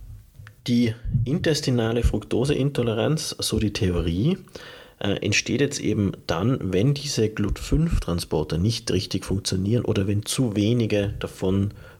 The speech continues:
produziert werden. Das heißt, wenn es zu wenige dieser Transporter gibt, äh, wenn zum Beispiel die Signalübertragung,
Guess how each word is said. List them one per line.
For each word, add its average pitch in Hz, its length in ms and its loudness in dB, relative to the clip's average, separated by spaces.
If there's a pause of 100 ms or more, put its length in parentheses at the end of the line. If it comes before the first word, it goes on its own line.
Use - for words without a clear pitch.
produziert - 600 0
werden. - 260 -8 (1120)
Das - 120 -4
heißt, 92 160 2
wenn 95 120 6
es 92 120 2
zu - 180 0
wenige 110 260 4
dieser 104 420 0
Transporter 90 540 -2
gibt, - 380 -10 (840)
äh, 85 240 0
wenn 95 240 2
zum 90 120 -4
Beispiel 90 280 0
die 87 80 2
Signalübertragung, 90 1300 0